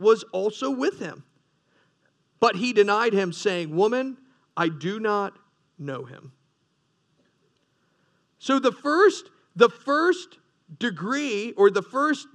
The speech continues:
denial that we see here in Peter, and we're gonna see it's kind of in stages, is what? The first one is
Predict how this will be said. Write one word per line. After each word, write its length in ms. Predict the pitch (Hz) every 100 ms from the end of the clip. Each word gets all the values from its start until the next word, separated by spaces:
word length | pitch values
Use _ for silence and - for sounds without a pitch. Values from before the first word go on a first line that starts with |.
| 151
denial 840 | 220 202 196 214 247 190 170 190 -
that 140 | - 196
we 80 | 190
see 260 | - 233
here 240 | 185 214 196
in 100 | 165
Peter, 380 | 202 247 185
and 160 | 160 175
we're 120 | 185
gonna 200 | 180 220
see 380 | 185 254 262 185 - -
it's 180 | 196
kind 240 | - 220 240
of 100 | 226
in 120 | 214
stages, 840 | - 208 214 262 165 160 165 - - _ _ _ _ -
is 180 | 190 156
what? 320 | 196 190 143 _ _ _ _
The 120 | 160
first 380 | 170 247 285 -
one 360 | 226 185 170 175 - _ _ _ _ _ _ _ _ _ _ _ _ _ _ _ _ _ _ _ _ _ -
is 540 | 233 226 202 196 -